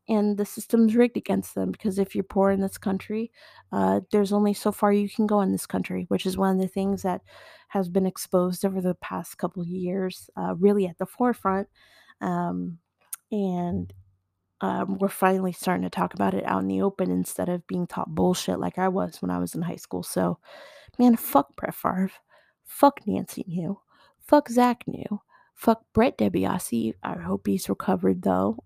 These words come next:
Uh, you, I mean, he went to welf-, uh, he didn't go to welfare, but he went to rehab using welfare funds. Uh, fuck Ted DiBiase. And fuck John Davis. Um, the state of Mississippi deserves better. Uh, Tate Reeves is an idiot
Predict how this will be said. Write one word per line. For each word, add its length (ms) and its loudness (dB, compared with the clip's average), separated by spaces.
Uh, 320 -4
you, 220 -6
I 80 -8
mean, 200 -6
he 140 -6
went 200 0
to 80 -10
welf-, 320 0
uh, 180 -4
he 160 0
didn't 160 0
go 80 -2
to 80 -2
welfare, 480 -2
but 280 -10
he 80 -2
went 200 2
to 80 -12
rehab 500 -2
using 240 -4
welfare 460 0
funds. 400 -4
Uh, 160 2
fuck 300 2
Ted 200 -4
DiBiase. 840 -4
And 160 4
fuck 280 0
John 220 4
Davis. 600 0
Um, 420 0
the 80 -2
state 240 4
of 60 8
Mississippi 400 2
deserves 460 4
better. 460 -6
Uh, 280 -2
Tate 220 -4
Reeves 260 2
is 100 0
an 200 4
idiot 400 4